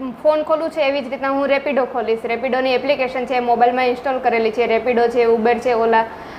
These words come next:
તો મને જે ઇઝી પડશે, હું એપ્લિકેશન ઓપન કરીશ, તેમાં પછી હું સર્ચ કરીશ, જે મારે લોકેશન, જ્યાં જવાનું છે ત્યાં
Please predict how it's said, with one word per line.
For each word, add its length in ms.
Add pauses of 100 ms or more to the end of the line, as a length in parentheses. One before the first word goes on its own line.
(200)
તો 140
મને 260
જે 460
ઇઝી 200
પડશે, 400
હું 320 (160)
એપ્લિકેશન 520
ઓપન 280
કરીશ, 260 (480)
તેમાં 240
પછી 200
હું 120
સર્ચ 340
કરીશ, 260 (400)
જે 100
મારે 220
લોકેશન, 480
જ્યાં 240
જવાનું 360
છે 120
ત્યાં 220